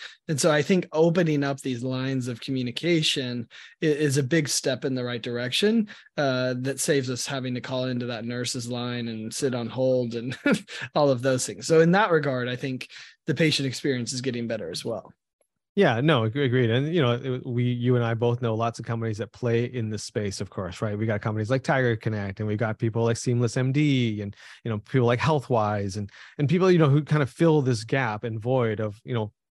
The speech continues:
Speaker 2: basically keeping people from having to call into a call center to get that information. It's all forwarded to you via text message, via email, via the portals.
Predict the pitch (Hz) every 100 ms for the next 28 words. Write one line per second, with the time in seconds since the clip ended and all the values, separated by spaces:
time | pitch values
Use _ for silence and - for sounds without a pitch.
0 | _ 143 151 131 110 190 196 151 127 131
1 | 123 117 113 123 117 117 - - 127 117
2 | 127 135 120 120 104 104 143 - 101 95
3 | 110 107 104 98 98 90 107 123 95 85
4 | - - 113 135 117 107 - 147 143 135
5 | 123 - 127 123 120 113 104 98 92 185
6 | - 170 151 123 139 123 101 104 95 95
7 | 120 147 147 135 113 92 90 92 - 156
8 | 147 139 120